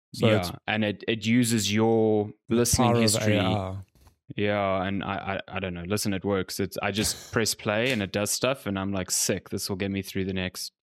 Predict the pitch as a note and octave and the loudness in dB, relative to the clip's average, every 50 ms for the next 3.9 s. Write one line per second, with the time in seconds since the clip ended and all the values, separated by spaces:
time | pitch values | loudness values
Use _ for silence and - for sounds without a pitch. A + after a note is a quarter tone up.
0 | _ - G#2+ G2 F#2 - F2+ F2+ E2+ F2 F2 F2 - A2+ G#2+ G#2 G2+ G2+ G#2 G2+ | _ -4 -4 -4 -4 -4 -6 -8 -6 -6 -8 -6 -4 -2 0 0 0 0 -2 -2
1 | - - A#2 G2+ G#2 G#2 G2 - - G2+ F#2+ F#2 F#2 F2+ F#2 G2 F#2+ F#2 _ _ | -2 -4 -4 -4 -4 -4 -6 -4 -4 -4 -2 -2 -2 -4 -4 -6 -6 -8 _ _
2 | - B2+ A#2 - G#2 G#2 F#2+ - G2+ F#2 F#2 F#2 F#2 - F#2+ G2+ G2+ G2+ G2 - | -18 -14 -8 -6 -4 -4 -2 -2 -4 -4 -4 -4 -6 -4 -4 -4 -4 -4 -6 -8
3 | - - - - - A2+ G#2+ F#2+ F#2 - - - G2 G2+ G#2 G#2+ A2+ G#2+ | -10 -10 -10 -8 -6 -6 -4 -4 -6 -8 -8 -8 -6 -6 -6 -6 -8 -8